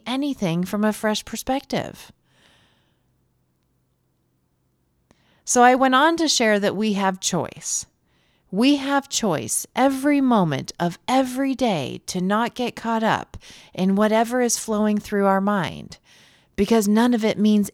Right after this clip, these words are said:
anything until we put meaning on it. Nothing. Our thinking is like a dream until we start to call out the players and the props and the stage directions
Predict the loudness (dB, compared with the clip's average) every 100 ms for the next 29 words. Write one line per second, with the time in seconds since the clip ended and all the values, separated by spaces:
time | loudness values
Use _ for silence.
0 | -2 0 4 2 0 -6 -4 -6 -8 _
1 | _ _ _ _ _ 0 2 4 4 4
2 | 2 2 2 2 0 -2 -2 -2 0 2
3 | 2 0 -4 _ -2 0 -2 -8 -20 _
4 | _ _ _ _ _ _ _ _ _ _
5 | _ _ _ _ _ _ _ _ _ 4
6 | 4 2 -6 -12 _ _ _ _ _ _
7 | _ _ _ _ _ _ _ 4 6 6
8 | 6 0 2 2 2 0 -2 0 0 0
9 | -2 -2 0 0 0 -2 -2 -2 0 0
10 | 0 -2 -2 -2 -2 -2 -2 -8 -4 0
11 | 0 0 -4 -4 -4 -6 0 0 0 -2
12 | -6 -4 -2 -2 -2 0 0 -2 -10 -10
13 | -4 -4 -4 -4 -6 -6 -8 -4 -4 -4
14 | -8 -10 -14 -16 -18